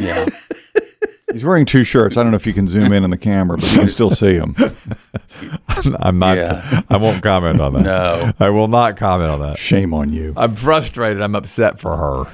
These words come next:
Speaker 3: She,
Speaker 2: Well, uh,
Speaker 3: she
Speaker 2: look,
Speaker 3: lost her
Speaker 2: I,
Speaker 3: endorsement.
Speaker 2: I don't dislike Rachel Bilson. I don't, I have no feelings toward this woman one way or the other. But,
Speaker 3: Yeah.
Speaker 2: I mean, if you're in a business,
Speaker 3: Yeah.
Speaker 2: it depends on what the business is.
Speaker 1: Yeah.
Speaker 2: I mean, if she's selling, you know, wholesome stuff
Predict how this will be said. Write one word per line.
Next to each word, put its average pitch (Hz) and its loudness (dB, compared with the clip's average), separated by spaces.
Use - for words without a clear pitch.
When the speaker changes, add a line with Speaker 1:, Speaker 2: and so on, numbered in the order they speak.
Speaker 3:
She, - -8
Speaker 2:
Well, 190 2
uh, - -2
Speaker 3:
she 135 -4
Speaker 2:
look, 107 4
Speaker 3:
lost 78 -4
her 69 -4
Speaker 2:
I, - -6
Speaker 3:
endorsement. 65 -10
Speaker 2:
I 156 2
don't 127 0
dislike 104 0
Rachel 98 0
Bilson. 92 -2
I 98 2
don't, 90 -6
I 98 -2
have 98 0
no 90 -2
feelings 92 0
toward 90 0
this 90 -4
woman 92 -2
one 90 0
way 82 -2
or 82 -4
the 82 -2
other. 95 0
But, 160 2
Speaker 3:
Yeah. 170 0
Speaker 2:
I 151 -4
mean, 147 4
if 127 2
you're 208 2
in 151 2
a 107 2
business, 120 0
Speaker 3:
Yeah. 80 -4
Speaker 2:
it - -10
depends 190 2
on 190 4
what 196 2
the 175 4
business 208 2
is. - -8
Speaker 1:
Yeah. 185 2
Speaker 2:
I - 2
mean, 123 2
if 131 -2
she's 175 2
selling, 131 2
you - 0
know, 104 4
wholesome 120 2
stuff 90 -8